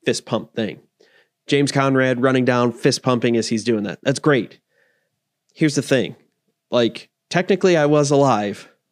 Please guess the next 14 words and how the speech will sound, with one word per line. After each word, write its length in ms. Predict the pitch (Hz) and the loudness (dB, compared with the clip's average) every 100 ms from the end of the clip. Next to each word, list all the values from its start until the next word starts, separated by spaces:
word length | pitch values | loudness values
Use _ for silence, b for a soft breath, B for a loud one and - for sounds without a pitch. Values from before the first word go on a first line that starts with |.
| - | -4
when 380 | 135 123 110 87 | 0 0 -2 -2
Michael 300 | 127 127 120 | -4 -2 0
Jordan 260 | 123 117 | 0 0
made 160 | 113 107 | -2 -2
that 160 | 107 | -4
shot, 340 | - 113 80 - - | -2 -4 -4 -10 -10
but 100 | 113 | -4
I 80 | 123 | 0
was, 220 | 120 110 | 0 0
like, 280 | 117 107 - _ _ _ _ _ - | 0 -2 -6 _ _ _ _ _ -12
six 280 | - 131 | -6 -4
months 220 | 120 117 107 | -2 -2 -2
old, 260 | 90 80 _ - | -4 -6 _ -6
maybe. 400 | 113 104 65 | -6 -4 -8